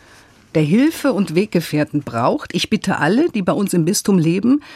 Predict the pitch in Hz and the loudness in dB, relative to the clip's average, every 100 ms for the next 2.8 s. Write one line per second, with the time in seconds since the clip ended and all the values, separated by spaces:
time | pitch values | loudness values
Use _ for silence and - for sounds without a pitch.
0 | - _ 147 - 160 214 233 208 165 175 | -20 _ -12 -2 0 2 2 0 2 0
1 | 180 165 156 147 139 226 269 156 135 139 | 0 0 0 2 2 2 2 2 2 0
2 | 143 135 131 120 - 113 160 277 | 0 -2 -4 -8 -6 -4 -2 -2